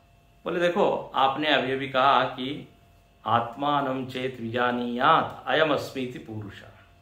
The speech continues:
जब यह जीव अपरोक्ष रूप से जान लेता है कि मैं आत्मा हूं,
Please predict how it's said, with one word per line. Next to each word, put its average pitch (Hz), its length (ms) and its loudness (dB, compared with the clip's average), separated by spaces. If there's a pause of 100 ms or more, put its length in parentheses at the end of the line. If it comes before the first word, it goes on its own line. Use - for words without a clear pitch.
(920)
जब 135 280 2
यह 139 260 2
जीव 151 480 -4 (520)
अपरोक्ष 151 480 -2
रूप 139 240 0
से 139 200 -4
जान 131 280 4
लेता 127 300 2
है 127 140 2
कि 123 120 -8
मैं 123 120 -2
आत्मा 120 440 0
हूं, 156 280 0